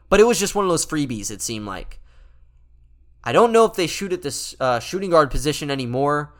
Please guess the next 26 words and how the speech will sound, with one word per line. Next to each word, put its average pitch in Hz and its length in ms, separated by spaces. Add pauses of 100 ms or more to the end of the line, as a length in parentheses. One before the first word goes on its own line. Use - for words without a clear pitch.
(320)
Cam 190 280
Thomas 160 520
would 139 100
be 135 80
the 131 120
best, 139 460
like, 117 340 (360)
replacement, 139 840
I 147 80
guess 156 240
you 175 80
could 160 120
say, 160 280
if 147 120
you 117 80
wanted 123 380
that 123 340
microwave. 147 880 (960)
I 196 140
believe 202 280
they 160 160
go 147 600
for 139 260
the 127 120
three, 117 320
though. 101 340